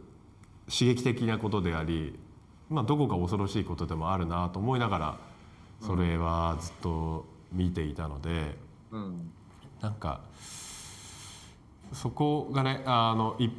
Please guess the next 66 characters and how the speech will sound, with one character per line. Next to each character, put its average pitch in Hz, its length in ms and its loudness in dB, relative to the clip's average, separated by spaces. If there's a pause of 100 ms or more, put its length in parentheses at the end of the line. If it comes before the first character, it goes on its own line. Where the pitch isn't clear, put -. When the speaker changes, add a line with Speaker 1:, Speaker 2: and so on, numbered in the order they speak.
(140)
Speaker 1:
今 120 220 6
の 90 140 4
お - 20 2
話 90 340 2
だ 92 140 2
と、 90 140 0
こ 90 140 -4
う、 87 40 -2
講 143 280 4
義 104 60 4
の 92 120 2
中 92 280 4
で 87 100 2
も 82 200 0
ユ 101 140 4
ー 95 60 4
チ 101 120 -2
ュ 95 100 4
ー - 20 2
バ 92 240 4
ー 92 40 -4
的 92 140 0
な 95 160 2
こ 101 120 0
と 113 140 2
を、 90 160 0
こ 85 160 -6
う、 78 40 -8
多 95 120 -2
分 82 220 -2
し - 200 -2
始 104 240 0
め 95 140 2
て 82 260 -6 (180)
い - 40 -6
っ 90 40 -4 (120)
た 104 100 -2
先 95 160 0
生 92 140 0
も 82 100 -2
い 82 40 -4
ら 87 80 0
っ - 20 -6
し - 100 -6
ゃ 90 40 -2
る 78 80 -6
と 78 100 -10
思 82 180 -6
う 82 40 -4
ん 76 60 -6
で 73 80 -12
す - 120 -16
け 73 80 -10
れ 71 60 -10
ど 82 120 -10
も、 82 380 -2 (380)
Speaker 2:
う - 20 -12
ん 87 100 -10
う - 20 -10
ん 80 40 -12
う - 40 -6
ん。 - 20 0
Speaker 1:
な 143 80 2
ん - 20 -6
か、 76 240 -2 (160)
あ 87 360 2